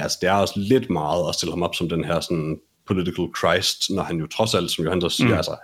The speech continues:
Speaker 1: han er jo også med i det der spil, han gør det også selv. Jeg synes, han gør det på en anden måde,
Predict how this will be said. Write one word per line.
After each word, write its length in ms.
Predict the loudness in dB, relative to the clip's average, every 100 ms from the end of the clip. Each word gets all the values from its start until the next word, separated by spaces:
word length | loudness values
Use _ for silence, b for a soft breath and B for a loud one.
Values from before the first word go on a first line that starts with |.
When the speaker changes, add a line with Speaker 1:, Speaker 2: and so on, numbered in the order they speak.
| -10
Speaker 1:
han 100 | -4
er 120 | 0
jo 80 | 2
også 200 | 0 2
med 100 | 4
i 60 | 4
det 120 | 2
der 60 | -4
spil, 220 | -6 -8
han 160 | -8 -2
gør 140 | 2
det 140 | 2 2
også 180 | -2 -2
selv. 180 | -4 -6 B -6
Jeg 80 | -6
synes, 100 | -4
han 140 | -8 0
gør 100 | 2
det 80 | 2
på 60 |
en 80 | 0
anden 200 | 0 0
måde, 520 | 4 6 8 8 6